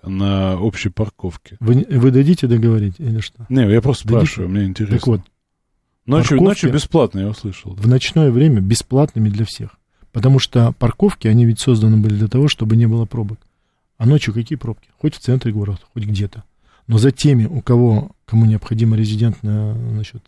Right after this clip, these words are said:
Speaker 2: э, эм, разрешение, оно должно быть закреплено там как персональное место, чтобы другие не занимали.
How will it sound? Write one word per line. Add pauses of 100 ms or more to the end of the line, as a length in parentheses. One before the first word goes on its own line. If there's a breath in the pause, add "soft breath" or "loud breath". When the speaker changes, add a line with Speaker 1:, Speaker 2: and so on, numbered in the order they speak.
Speaker 2:
э, (600)
эм,
разрешение,
оно
должно
быть
закреплено
там
как
персональное
место,
чтобы
другие
не
занимали.